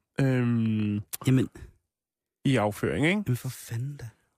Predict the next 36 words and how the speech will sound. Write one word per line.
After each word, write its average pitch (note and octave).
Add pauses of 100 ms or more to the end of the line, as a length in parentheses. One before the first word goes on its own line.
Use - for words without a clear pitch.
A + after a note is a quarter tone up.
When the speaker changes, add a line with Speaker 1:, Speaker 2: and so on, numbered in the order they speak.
Speaker 1:
Og C3+
nogle E3+
gange, D#3
så D#3+
er D3+
det D#3+
jo D3+
sådan C3+
med C3
den B2
hemmelige C3+
ingrediens, A#2
måske A#2
bare G#2+
skal B2
forblive A#2+
hemmelig, G#2+ (800)
hvis A2
du A2
forstår G2+
sådan G2+
en G2+
ting. G2 (1300)
Det -
sætter C#3
nemlig D3
nogle C#3
ting B2+
i C3
gang, A2 (400)
når A2
man G#2
først G#2
begynder F#2+
at G#2+
grave G2